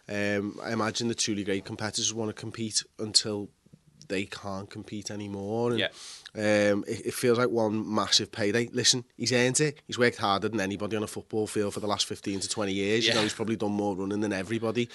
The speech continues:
Speaker 2: Yeah.
Speaker 1: Um,
Speaker 2: Survived half a season at West Ham as well. Fair fuck.
Speaker 1: Exactly. Um, so, listen, he's had a great career. I, I'm a little bit gutted that he's not come back to Liverpool. I think
Speaker 2: Yes.
Speaker 1: that's where it comes back to, is there, I think there would have been a place for him in our squad, of, of someone who's, who's,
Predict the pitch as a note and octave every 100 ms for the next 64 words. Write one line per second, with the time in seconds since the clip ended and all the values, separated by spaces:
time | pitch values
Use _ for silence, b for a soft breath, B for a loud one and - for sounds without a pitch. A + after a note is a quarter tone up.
0 | B F#2+ F2 A2 A2 G#2 G2 A2 G#2 F#2+
1 | G2 F2+ - F#2+ F#2 D2+ F2+ - F2+ F#2
2 | F2 F2 F2+ G2 F#2+ - B2 B2 A#2 -
3 | D3+ D3+ - - A#2 A2+ A2 G#2+ A#2 -
4 | - C#3 B2+ A#2+ G#2+ A2 A2+ B2+ A2+ A#2+
5 | G#2+ G2 F#2 - G#2+ G#2+ G#2 - A#2 G#2
6 | - A#2 B2+ C3 C#3 C#3 - C#3+ - C#3+
7 | C3+ B2+ B2 - C3+ C#3 - C#3 D#3 F3+
8 | F3+ F#3+ A#2 A2+ C3+ B2 B2 - C3+ C3+
9 | C#3 C3 B2 A#2+ - E3+ E3+ D#3+ - B
10 | B B _ - C3+ C3 - - A#2 G#2
11 | A#2 G#2+ G2+ A#2+ A#2+ - A#2+ - B2 B2
12 | B2 A#2+ - B2 B2 A2+ A2 G#2+ A2 -
13 | - A2+ A#2+ A#2+ G#2+ B B - -